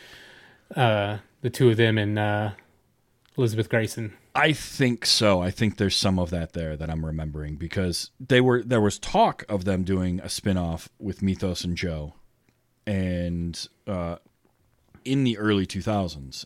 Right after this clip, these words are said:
Speaker 2: and kind of Peter Wingfield being in on the idea, and it just never materialized. They couldn't get the funding
Speaker 1: Mm-hmm.
Speaker 2: for it for whatever reason. And yeah, I think,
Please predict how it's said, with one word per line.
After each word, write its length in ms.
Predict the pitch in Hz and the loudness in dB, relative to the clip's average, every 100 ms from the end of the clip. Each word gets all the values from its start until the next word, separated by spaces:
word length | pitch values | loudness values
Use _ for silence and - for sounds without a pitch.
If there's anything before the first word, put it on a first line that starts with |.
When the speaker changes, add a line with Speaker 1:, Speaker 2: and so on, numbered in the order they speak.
| - | -8
Speaker 2:
and 520 | 98 90 85 85 82 _ _ | -4 -2 -2 -4 -6 _ _
kind 140 | - 92 | -4 0
of 60 | |
Peter 180 | - 117 | 2 4
Wingfield 380 | 101 98 104 87 | 4 2 0 0
being 400 | 95 90 87 101 | 0 0 0 -4
in 180 | 123 110 | -2 2
on 140 | 98 92 | 2 2
the 100 | 90 | 0
idea, 260 | 87 98 | 0 -2
and 80 | 87 | -2
it 80 | 87 | -4
just 160 | 90 92 | -4 -4
never 180 | 87 85 | -2 -4
materialized. 800 | 82 - 85 71 65 62 65 78 | -4 -4 -4 -4 -8 -12 -12 -12
They 80 | |
couldn't 280 | - 82 78 | -8 -6 -6
get 120 | 78 | -8
the 80 | - | -10
funding 360 | - 131 107 110 | -4 0 0 0
Speaker 1:
Mm-hmm. 60 | |
Speaker 2:
for 160 | 98 73 | -2 -6
it 60 | 71 | -8
for 80 | 80 | -8
whatever 280 | 76 71 | -6 -6
reason. 380 | 73 73 67 65 _ - - - - - - - | -6 -8 -8 -14 _ -20 -20 -20 -20 -20 -16 -6
And 640 | 92 90 85 85 80 98 - | -2 0 -2 -2 -6 -8 -4
yeah, 160 | 101 | -2
I 80 | 92 | -2
think, 500 | 92 117 107 - - | 0 0 -2 -4 -18